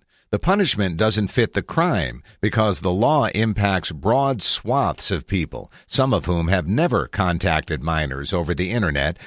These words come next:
and others who committed their crimes long before Facebook even existed." "This law," Goldberg said, "is most likely to find the people who are doing nothing wrong,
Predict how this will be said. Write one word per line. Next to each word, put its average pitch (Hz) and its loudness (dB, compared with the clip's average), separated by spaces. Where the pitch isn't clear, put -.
and 98 2
others 117 2
who 98 0
committed 101 0
their 87 2
crimes 98 -2
long 104 0
before 98 2
Facebook 107 0
even 92 0
existed." 127 0
"This 208 4
law," 78 4
Goldberg 76 0
said, 78 0
"is 92 0
most 147 0
likely 82 0
to 80 -4
find 107 0
the 95 2
people 95 0
who 98 0
are 95 2
doing 101 2
nothing 127 2
wrong, 101 0